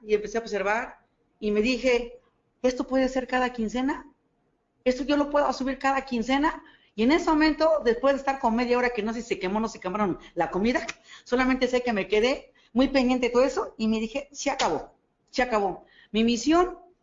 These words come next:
es atender a mi familia, pero también ya entendí cuál es la labor. Tengo algo más importante y descubrí mi porqué.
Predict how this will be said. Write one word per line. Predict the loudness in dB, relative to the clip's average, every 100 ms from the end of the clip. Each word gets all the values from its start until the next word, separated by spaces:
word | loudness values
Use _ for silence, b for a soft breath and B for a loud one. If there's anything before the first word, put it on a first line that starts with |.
| _ _
es | -2 0
atender | 0 0 0
a |
mi | 0
familia, | 0 -2 -2 -2 0
pero | 0 2
también | 0 0
ya | 0
entendí | 0 0 -2
cuál | -2 0
es | 0
la |
labor. | 0 0 0 -2 B B -2
Tengo | 2 2
algo | 2 2
más | 2 0
importante | -2 -4 -2 -2 -2 0
y |
descubrí | 0 -2 -4 -4
mi | -4
porqué. | -4 -6 -4 -6 -6